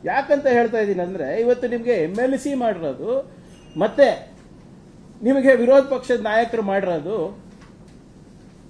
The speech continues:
ಬರೇ ಮೂರ್ನಾಲ್ಕು ಜನಕ್ಕೆ ಬೈಯಕ್ಕಷ್ಟೇ. ಇಶ್ಯೂ ಮೇಲಂತೂ ನೀವು ಮಾತಾಡಕ್ಕೆ ಆಗೋದೇ ಇಲ್ಲ, ನಿಮ್ಗೆ ಬರೋದೂ ಇಲ್ಲ. ಖರ್ಗೆ ಸಾಹೇಬ್ರಿಗೆ ಬೈಬೇಕು,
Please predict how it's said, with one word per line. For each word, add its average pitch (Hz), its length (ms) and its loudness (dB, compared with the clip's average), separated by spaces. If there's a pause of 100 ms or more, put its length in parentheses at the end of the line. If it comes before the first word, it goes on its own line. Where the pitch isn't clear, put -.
(180)
ಬರೇ 233 200 0
ಮೂರ್ನಾಲ್ಕು 240 540 -2
ಜನಕ್ಕೆ 190 280 -2
ಬೈಯಕ್ಕಷ್ಟೇ. 165 520 -6
ಇಶ್ಯೂ 180 420 -2
ಮೇಲಂತೂ 254 380 0
ನೀವು 233 140 -6
ಮಾತಾಡಕ್ಕೆ 185 640 -4
ಆಗೋದೇ 170 560 -4
ಇಲ್ಲ, 160 220 -4
ನಿಮ್ಗೆ 143 180 -8
ಬರೋದೂ 202 320 0
ಇಲ್ಲ. 190 160 0 (1300)
ಖರ್ಗೆ 190 260 0
ಸಾಹೇಬ್ರಿಗೆ 214 400 0
ಬೈಬೇಕು, 226 500 -6